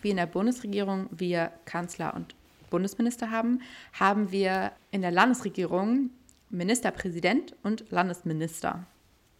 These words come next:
Und da ist es auch ganz von der Landesregierung abhängig, ähnlich wie bei uns, wer wie viele Minister hat und wer das wird und sonst was einiges.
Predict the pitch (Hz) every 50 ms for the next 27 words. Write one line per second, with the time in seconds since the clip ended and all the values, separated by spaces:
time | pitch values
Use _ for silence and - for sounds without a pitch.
0 | _ - - - _ _ - 190 180 180 180 170 170 170 - 185 - - - -
1 | 170 170 - - - - 151 151 170 165 - - - - - - _ - - -
2 | - 180 170 165 175 165 165 165 170 175 175 175 - 190 165 170 165 160 - -
3 | - - - 180 175 170 165 160 - - - _ _ _ - - _ _ - 175
4 | 175 175 170 - - 160 156 - - 262 277 277 277 - - - - - - -
5 | - - - _ _ - 170 185 190 185 180 180 170 175 185 - - - - 196
6 | 190 - - 170 170 165 165 170 165 - - 180 180 185 190 190 - - 170 170
7 | 180 170 165 160 - - - - 170 160 - 160 156 165 - - - 165 160 165
8 | - - - - - 170 - - - 160 - - - - - - - 190 196 -
9 | -